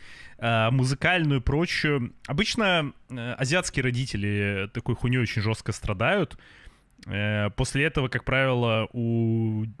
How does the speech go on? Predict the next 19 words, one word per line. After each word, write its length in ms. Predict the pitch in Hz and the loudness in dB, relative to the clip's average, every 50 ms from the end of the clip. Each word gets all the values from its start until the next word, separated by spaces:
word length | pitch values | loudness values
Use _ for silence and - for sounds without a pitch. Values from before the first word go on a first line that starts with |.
| - - - - - 110 | -18 -16 -14 -12 -12 -10
всяких, 500 | - - 123 120 110 - 117 - - - | -6 -4 -4 -4 -2 -4 -6 -6 -6 -6
ну, 280 | 139 151 175 147 123 107 104 101 95 - - - - | -4 -2 0 0 0 -2 -4 -10 -14 -16 -18 -16 -8
опять 280 | - 110 - - 131 110 | -6 -4 -2 0 -2 0
же, 100 | 98 104 | 0 0
может, 200 | 107 107 104 - | 0 0 -2 -2
стереотип, 680 | - - - - 117 113 113 110 - - 190 214 - - - - - - - - - - - - - | -6 -6 -4 -2 0 0 0 -2 -4 -6 -8 -6 -6 -12 -14 -14 -20 -20 -20 -20 -20 -20 -20 -20 -14
но 920 | - 113 113 117 117 113 113 113 110 110 107 107 107 104 104 104 101 101 101 - | -8 -6 -4 -4 -2 -2 -2 0 0 0 0 0 0 0 0 0 0 -2 -4 -4
пацаны 360 | - 117 - - 117 131 143 | -6 -6 -4 -2 -2 0 0
азиатские, 460 | 135 117 117 117 123 - - - 107 107 | 2 2 2 0 0 -2 -4 -2 -2 -2
они 680 | 101 107 110 107 110 107 107 107 107 101 101 98 95 - | 0 0 0 0 2 0 0 0 -2 -4 -4 -4 -6 -6
своих 220 | - 120 110 - | -4 -4 -2 -2
родителей 320 | - 110 117 117 - 196 190 | -2 -2 -2 -2 -4 -4 -4
пиздец 380 | - 110 107 101 110 107 - | -2 -4 -2 0 -2 -2 -2
ненавидят 460 | 110 98 98 120 120 135 117 113 113 104 | -2 -2 0 0 2 0 2 0 0 0
за 120 | 104 107 | 0 0
эту 140 | 104 - 117 | 0 2 2
<laughs> 140 | - - - | 2 4 4
хуйню 180 | 190 196 165 - - | 4 4 4 4 4
потом, 400 | 156 135 - - - 196 156 120 | 2 2 2 2 2 2 2 0